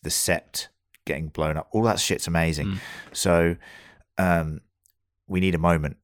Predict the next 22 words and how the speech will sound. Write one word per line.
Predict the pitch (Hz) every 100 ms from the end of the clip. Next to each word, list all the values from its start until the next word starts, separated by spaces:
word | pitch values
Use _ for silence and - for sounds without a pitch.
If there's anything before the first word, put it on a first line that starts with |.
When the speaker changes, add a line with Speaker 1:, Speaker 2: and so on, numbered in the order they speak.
| -
Speaker 1:
and | 82
I | 82
hope | 98 98
it | 82 -
comes. | 85 85 98 - -
Uh, | - 80 80 - 60 -
episode | - - 80
nine | 80 80 82
is | 80
usually | 87 80 78 78 78 78 - _ _ _ _ _ _
when | 78 85 80
it | -
should | - 78
happen. | 78 76 82 117 - _
Um, | - 80 78 78
so | - 73
we'll | 82
see | 82
how | 73 71
we | 71
go. | 73 67
But | - 76